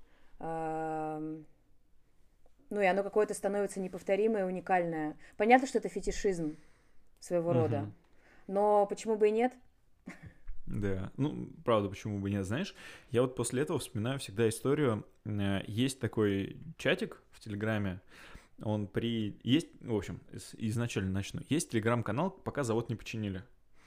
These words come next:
Speaker 2: Это,
Speaker 1: Так.
Speaker 2: ну, шутка про завод по сжиганию
Speaker 1: Да, да, да,
Speaker 2: фотографов.
Speaker 1: да, да.
Speaker 2: Там, э, публи-, э, автор пишет, э,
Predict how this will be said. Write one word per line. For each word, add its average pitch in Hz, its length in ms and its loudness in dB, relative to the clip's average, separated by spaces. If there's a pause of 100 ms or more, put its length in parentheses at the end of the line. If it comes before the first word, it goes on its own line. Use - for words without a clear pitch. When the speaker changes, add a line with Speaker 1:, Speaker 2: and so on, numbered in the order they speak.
(300)
Speaker 2:
Это, 117 380 2
Speaker 1:
Так. 98 80 -6
Speaker 2:
ну, 147 260 -4 (220)
шутка 175 320 -2
про 107 420 6
завод 123 280 2
по 117 80 0
сжиганию 104 360 2
Speaker 1:
Да, 185 160 8
да, 185 120 4
да, 185 100 0
Speaker 2:
фотографов. 180 140 -2
Speaker 1:
да, 175 160 -2
да. - 40 -16 (1200)
Speaker 2:
Там, 170 420 0
э, 101 600 0 (280)
публи-, 95 840 -2
э, - 60 -12
автор 135 300 -2
пишет, - 480 -4
э, 98 300 -4